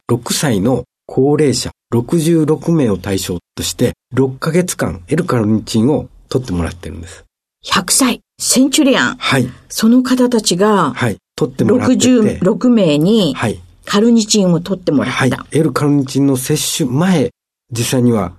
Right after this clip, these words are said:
Speaker 1: 総筋肉量が三十五キロだったのが、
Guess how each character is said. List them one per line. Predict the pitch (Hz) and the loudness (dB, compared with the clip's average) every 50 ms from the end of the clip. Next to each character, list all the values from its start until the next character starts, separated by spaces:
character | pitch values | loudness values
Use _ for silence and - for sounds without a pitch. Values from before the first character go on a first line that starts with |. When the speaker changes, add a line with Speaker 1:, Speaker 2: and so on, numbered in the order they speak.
| _ _ _ | _ _ _
Speaker 1:
総 | - - - 165 165 | -6 0 2 2 2
筋 | 165 165 - 151 | 2 0 -2 0
肉 | 151 151 156 147 - - 143 | 2 2 0 0 0 0 0
量 | 123 107 92 87 87 | 2 2 2 0 0
が | 113 127 104 - _ _ _ _ | -2 -2 -4 -6 _ _ _ _
三 | _ - - - 180 170 139 123 | _ -8 -2 0 2 2 2 0
十 | - 104 98 92 85 82 | -2 -4 -4 -2 -4 -2
五 | 87 113 139 139 - - - - | 0 0 0 0 -2 -4 -8 -6
キ | - 127 | -4 -4
ロ | 104 92 - - - - | -4 -4 -6 -10 -12 -10
だ | 104 98 | -10 -10
っ | |
た | 90 - 95 90 | -10 -10 -8 -8
の | 80 80 | -8 -6
が、 | - 139 131 127 | -4 -4 -4 -4